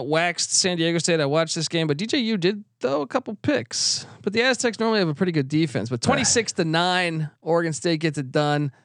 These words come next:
Speaker 1: against San Diego
Speaker 2: You
Speaker 1: State.
Speaker 2: threw a pass to, uh, an offensive
Speaker 1: <laughs> That's
Speaker 2: tackle.
Speaker 1: true.
Speaker 2: You
Speaker 1: Offensive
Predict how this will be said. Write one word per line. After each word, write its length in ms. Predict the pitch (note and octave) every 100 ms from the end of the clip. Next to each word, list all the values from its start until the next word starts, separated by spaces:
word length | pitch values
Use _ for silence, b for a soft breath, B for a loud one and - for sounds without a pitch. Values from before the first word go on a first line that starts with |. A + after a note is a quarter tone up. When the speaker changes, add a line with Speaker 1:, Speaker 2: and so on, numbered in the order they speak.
| b -
Speaker 1:
against 340 | D3 D3 C#3
San 180 | D#3 D3
Diego 240 | D3 C#3+ C#3+
Speaker 2:
You 40 |
Speaker 1:
State. 120 | B2+
Speaker 2:
threw 240 | C#3 D3+ D3
a 80 | C3
pass 480 | - C3 C3 B2+ -
to, 240 | A#2+ G#2+
uh, 440 | F#2+ F#2+ F#2+ G2 C#2+
an 80 | G2+
offensive 360 | G#2 G2 G2
Speaker 1:
<laughs> 0 | -
That's 100 | C3+
Speaker 2:
tackle. 240 | C#3 C#3+
Speaker 1:
true. 100 | F3
Speaker 2:
You 120 | C#3 B B B
Speaker 1:
Offensive 460 | - G3 G#3+ F#3+